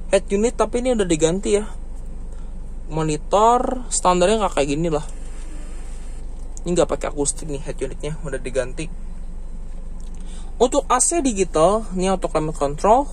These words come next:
Cuma knopnya knop elektris nih, tau lah kayak knopnya, em,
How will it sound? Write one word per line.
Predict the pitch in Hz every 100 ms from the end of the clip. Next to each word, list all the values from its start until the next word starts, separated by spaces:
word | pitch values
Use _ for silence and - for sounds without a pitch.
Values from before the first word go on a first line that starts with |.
| -
Cuma | - 254 311
knopnya | 302 247 233 269 285
knop | 233 220 208
elektris | 202 208 226 226
nih, | 185 180 - -
tau | 190
lah | 208 196
kayak | - 170 165 175
knopnya, | 160 - 160 160 160 - - - - - - - -
em, | 151 151 147